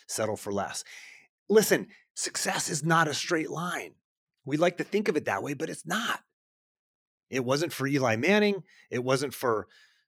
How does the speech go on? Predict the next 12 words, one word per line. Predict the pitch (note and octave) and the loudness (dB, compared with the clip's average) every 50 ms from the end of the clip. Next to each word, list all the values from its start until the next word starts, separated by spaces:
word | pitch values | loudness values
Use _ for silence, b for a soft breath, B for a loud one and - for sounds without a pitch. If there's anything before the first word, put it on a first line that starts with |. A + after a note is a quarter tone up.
| b - | b -2
Michael | B2 B2+ - A2+ - | -2 -2 0 -2 -4
Strahan. | - - G#3+ G#3+ F#3+ F3 F#3+ F#3+ F3+ D#3+ B2 | 4 6 8 8 8 6 4 4 4 2 0
It | A2+ | 0
wasn't | A#2 A#2+ B2+ A2+ C3+ C3+ - | 2 2 2 2 0 -6 -6
for, | - - A#2+ A#2 G#2+ G2 - b b b b | -6 -2 0 0 0 0 -2 b b b b
you | B2 A2 | -10 -10
know, | F#2+ | -8
Franco | - - D#3+ D3 C#3+ - B2 | 0 2 2 2 2 2 0
Harris. | A2 - G3+ G#3+ A3 G3+ E3 - | 2 2 4 4 6 4 4 2
It | C#3 A2 | -2 -2
wasn't | A2+ A#2+ A#2+ A#2+ A#2+ - | 0 0 0 -2 -4 -8
for, | - - A#2+ A2+ G#2+ G#2 G2 | -6 -4 -2 -2 -2 -2 -4